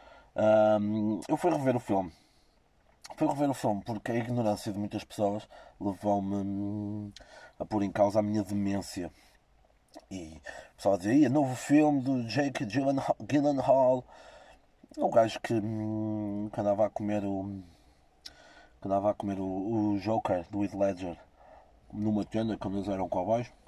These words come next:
no, no Brokeback Mountain. Hum, novo filme dele, eu, foda-se. Novo filme com o mesmo nome. Pai, fui ver. E estava lá, hum,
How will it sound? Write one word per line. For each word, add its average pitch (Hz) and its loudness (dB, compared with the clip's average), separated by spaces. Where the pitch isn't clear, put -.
no, 107 -2
no 98 -6
Brokeback 101 -2
Mountain. 117 2
Hum, 127 4
novo 156 6
filme 160 2
dele, 101 0
eu, 73 -12
foda-se. - -8
Novo 127 2
filme 117 -2
com - 0
o - -2
mesmo 117 0
nome. 92 -2
Pai, - 6
fui 127 4
ver. 85 -4
E 160 6
estava 165 8
lá, 175 10
hum, 143 4